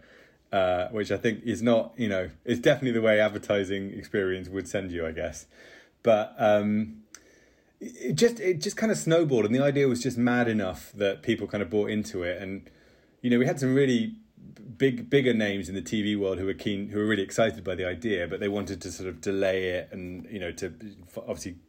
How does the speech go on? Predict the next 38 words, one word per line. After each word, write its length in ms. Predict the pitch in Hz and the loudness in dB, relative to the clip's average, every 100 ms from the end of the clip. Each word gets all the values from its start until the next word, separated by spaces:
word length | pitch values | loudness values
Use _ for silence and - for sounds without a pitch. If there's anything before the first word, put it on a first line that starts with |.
| _ _ _ _ - | _ _ _ _ -8
take 240 | 98 90 | -8 -8
time 300 | - 92 90 | -8 -6 -6
to 120 | 87 | -8
develop 540 | 82 - 92 92 85 95 | -8 -4 -2 -2 -2 -4
it 180 | 90 | -4
and 280 | 95 90 82 - - - | -6 -12 -14 -18 -20 -6
find 280 | - 95 | -2 0
a 40 | 92 | 0
buyer 300 | 98 92 90 | 0 2 0
for 100 | 92 | -4
the 80 | 90 | -8
show 360 | - 98 92 | -2 -2 0
and 80 | 95 | -2
all 80 | 95 | -2
that 140 | 82 | -4
stuff. 360 | - 82 71 - _ - - _ _ - | -6 -8 -8 -12 _ -20 -20 _ _ -2
And 140 | 123 | 2
we 100 | 170 | 4
were 80 | 143 | 4
just 180 | 117 98 | 2 2
very 200 | 120 110 | 2 2
much 180 | 107 95 | 0 -2
the 140 | 101 | 0
idea 240 | 95 95 | 0 0
that, 100 | 98 | -2
like, 160 | 98 95 | -2 -2
"Look, 160 | 113 123 | -2 0
we're 80 | 127 | 2
going 320 | 143 120 101 | 4 4 2
on 60 | |
this 100 | 98 | -4
trip 180 | - 98 | -4 -4
anyway. 460 | 101 92 80 82 92 | -2 -4 -4 -6 -4
We 160 | 113 | -2
wanna 160 | 107 104 | 0 -2
start 220 | - 95 | -2 -2
the 60 | 85 | -2
business. 640 | 98 90 82 82 - - | -4 -4 -6 -10 -12 -20